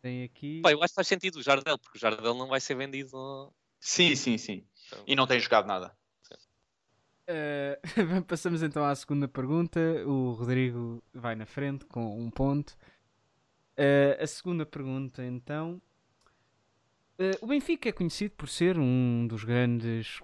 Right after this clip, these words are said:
Speaker 1: um, um dos clubes que mais valoriza os seus jogadores. Na época passada, não,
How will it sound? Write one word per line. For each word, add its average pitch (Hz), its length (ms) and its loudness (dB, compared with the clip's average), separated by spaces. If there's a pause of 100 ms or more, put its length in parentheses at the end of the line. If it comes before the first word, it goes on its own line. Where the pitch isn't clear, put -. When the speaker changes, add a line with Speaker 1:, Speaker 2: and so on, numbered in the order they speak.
(120)
Speaker 1:
um, 127 380 -6 (180)
um 147 220 4
dos 165 160 4
clubes 185 300 6
que - 100 -4
mais 151 300 8
valoriza 131 920 0
os 131 200 -12
seus 127 160 -2
jogadores. 104 580 -8 (580)
Na 127 120 0
época 131 260 -2
passada, 202 580 -2
não, 131 320 -2